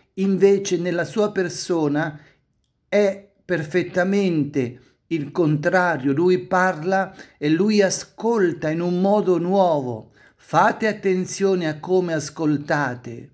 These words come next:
ma anche le sue parole sono efficaci e hanno autorità. Le sue parole non si discostano per niente dalla sua persona,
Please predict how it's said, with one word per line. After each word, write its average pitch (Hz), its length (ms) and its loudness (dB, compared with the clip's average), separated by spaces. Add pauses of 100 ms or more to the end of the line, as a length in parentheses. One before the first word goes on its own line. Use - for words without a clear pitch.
(540)
ma 170 240 2
anche 208 280 0
le 196 140 2
sue 190 220 0
parole 185 540 0
sono 190 380 0
efficaci 175 1000 -4 (300)
e 170 160 2
hanno 190 580 2
autorità. 190 1200 0 (380)
Le 143 160 0
sue 175 260 2
parole 175 460 2
non 208 300 0
si 196 220 -4
discostano 151 920 -4
per 185 260 -2
niente 202 840 -2 (440)
dalla 180 480 2
sua 202 380 0
persona, 156 1040 -2